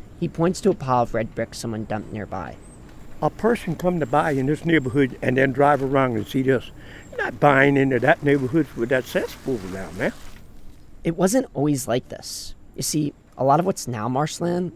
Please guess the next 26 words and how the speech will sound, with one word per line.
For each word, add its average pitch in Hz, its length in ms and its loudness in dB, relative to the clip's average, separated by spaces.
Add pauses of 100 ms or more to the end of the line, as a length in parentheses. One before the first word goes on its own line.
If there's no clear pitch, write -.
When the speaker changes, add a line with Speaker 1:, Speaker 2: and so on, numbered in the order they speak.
(160)
Speaker 1:
used 151 140 -6
to - 80 -10
be - 80 2
backyards 123 720 0
and 110 80 -8
homes 123 400 -6
along 104 240 -8
Salters 85 400 -12
Creek. - 320 -14 (680)
But 170 100 -4
this 202 180 0
area 247 260 6
is 220 100 0
just - 180 -4
a 143 40 -2
few 135 220 -4
feet 135 200 -4
above 110 220 -2
sea 117 200 -6
level 92 320 -8 (260)
and 131 80 -4
has 127 120 -4
a 131 60 -6
history 127 560 -6
of 117 100 -4
flooding. 95 480 -6